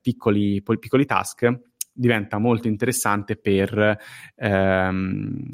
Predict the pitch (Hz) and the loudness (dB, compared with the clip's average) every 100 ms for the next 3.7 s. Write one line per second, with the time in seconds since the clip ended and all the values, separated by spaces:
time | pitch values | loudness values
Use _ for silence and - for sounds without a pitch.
0 | - 113 107 107 101 101 98 - - - | -8 -6 0 2 4 2 0 -4 -20 -10
1 | 107 - 123 117 120 131 127 127 - _ | -8 -2 -2 2 2 4 2 0 -4 _
2 | _ - _ - 107 104 - 113 101 101 | _ -20 _ -8 -4 -4 0 2 2 2
3 | 101 95 92 90 92 95 | 2 2 2 0 0 -2